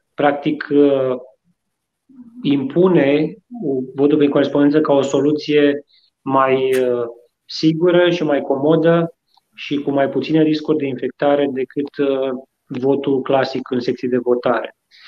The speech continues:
Uh, în acel proiect am avut câteva prevederi extrem de importante, uh, care vizau, practic, faptul că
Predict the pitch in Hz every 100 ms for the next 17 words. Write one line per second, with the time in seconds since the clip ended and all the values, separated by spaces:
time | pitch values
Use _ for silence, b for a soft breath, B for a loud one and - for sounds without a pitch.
0 | B B B - 135 139 - 185 175 190
1 | 190 - - 147 147 - 175 156 147 143
2 | 160 - - 156 151 147 143 127 - _
3 | _ _ _ _ _ _ _ _ - 135
4 | 135 131 151 147 - 151 160 151 151 147
5 | 135 - 131 123 120 139 170 - _ _
6 | b b b b _ - 139 139 143 -
7 | - 151 151 147 147 143 165 175 170 165
8 | 156 156 - 165 165 160 -